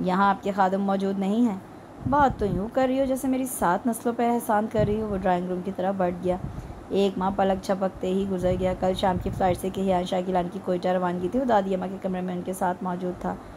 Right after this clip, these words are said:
"हानी जानू, तुम चले जाते हो तो ये दिल बहुत उदास हो जाता है। हर वक्त तुम्हारी सलामती की दुआएं करती रहती है और अपने इस प्यारे वतन के मुहावजों के लिए ज़िंदगी और खुशियों की दुआएं मांग करती हूँ।"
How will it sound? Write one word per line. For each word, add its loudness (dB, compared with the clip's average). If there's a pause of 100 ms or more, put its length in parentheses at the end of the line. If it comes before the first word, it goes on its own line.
(360)
"हानी 2
जानू, 0
तुम -4
चले 0
जाते 0
हो 0
तो -2
ये 0
दिल 0
बहुत 0
उदास 2
हो -4
जाता -2
है। 4
हर 2
वक्त -2
तुम्हारी 0
सलामती -2
की -4
दुआएं 2
करती -2
रहती 0
है 2
और 2
अपने -2
इस -6
प्यारे 2
वतन -2
के -4
मुहावजों 0
के -4
लिए 0
ज़िंदगी -2
और 2
खुशियों -2
की 0
दुआएं 4
मांग -2 (240)
करती 2
हूँ।" 0